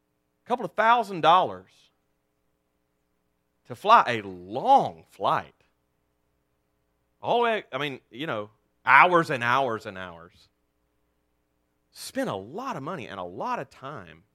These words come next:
just to stand at the Grand Canyon.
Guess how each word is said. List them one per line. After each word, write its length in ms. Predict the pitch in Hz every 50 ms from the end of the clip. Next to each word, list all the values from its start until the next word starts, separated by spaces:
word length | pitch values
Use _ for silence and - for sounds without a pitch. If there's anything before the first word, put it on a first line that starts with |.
| _ _ _ _ _ _ _ _ _ _ _ _ _ _ 98
just 400 | 110 147 214 220 - - - -
to 80 | - 135
stand 680 | - - - - 185 220 233 127 95 90 92 104 117 _ _ _ _ _ _ _ _ _ _ _ _ _ _ _ _ _ _ _ _ _
at 180 | - 127 - -
the 60 | 160
Grand 380 | 147 139 156 175 196 202 202 196
Canyon. 420 | - 208 226 247 185 98 85 _